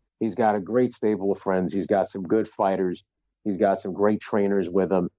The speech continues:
Now he's got a fellow champion in his, uh, his, his, his buddy Alex Pereira. Like, all these things keep you strong. All these things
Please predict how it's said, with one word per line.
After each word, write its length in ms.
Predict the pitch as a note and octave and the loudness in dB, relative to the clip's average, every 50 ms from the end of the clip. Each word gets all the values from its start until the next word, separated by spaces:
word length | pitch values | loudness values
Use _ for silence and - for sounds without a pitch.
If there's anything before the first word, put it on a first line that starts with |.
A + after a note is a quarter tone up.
| _ _ _ | _ _ _
Now 220 | - G2+ G2+ G#2 G#2 | -2 0 0 0 0
he's 140 | A2+ G2 F#2+ | -2 0 2
got 180 | A2 G#2 G2+ | 2 2 2
a 40 | G2+ | 0
fellow 380 | - - - G#2+ G#2 G#2+ G#2+ G#2 | -2 -2 0 0 2 2 0 -2
champion 540 | G#2 - A2 G#2 G2+ F#2+ - G#2 G2+ G2 | -2 -2 -2 -2 -2 0 0 0 0 2
in 120 | G2 G2 F#2+ | 2 2 2
his, 260 | F#2+ F2 D2+ D2 F2 | 2 0 0 -2 0
uh, 260 | F#2+ F#2 F#2 F2 E2+ E2+ | 0 2 2 2 0 0
his, 200 | F2+ F#2 F2 - | -2 -4 -4 -2
his, 220 | G2 G2 F2+ E2 - | 0 0 0 0 -2
his 160 | - A2+ G2+ F2 | -2 -2 -2 0
buddy 300 | F2 G2 F#2+ F#2+ F#2 F#2 | 0 2 2 2 2 2
Alex 280 | F2+ F#2+ F#2 F#2 F2+ | 2 2 2 2 0
Pereira. 420 | - - G2 F#2 F#2 F2+ F2+ F2+ E2+ _ _ _ _ _ - | -2 -4 -2 0 0 2 2 0 0 _ _ _ _ _ -2
Like, 200 | B2+ C3 A2 - _ _ _ | 0 0 0 -2 _ _ _
all 300 | - A#2+ C#3 D3+ D3+ D#3+ | -2 0 2 2 2 0
these 300 | D3+ C3+ C3 B2+ - - | 0 -2 -4 -6 -6 -6
things 240 | - B2+ B2 A#2+ - | 0 2 2 2 2
keep 240 | - - A#2+ A2+ A#2 | 0 -2 -2 -2 -2
you 140 | - G#2 G#2+ | -2 -4 -2
strong. 480 | G#2+ - - - G#2+ A2 A2 G2+ F2 F#2 | -2 -4 -4 -2 0 0 0 0 0 2
All 120 | G#2 B2+ | 0 2
these 220 | C#3+ C#3 B2+ - - | 2 2 0 0 -2
things 200 | C3 B2+ A2+ | -2 -2 -2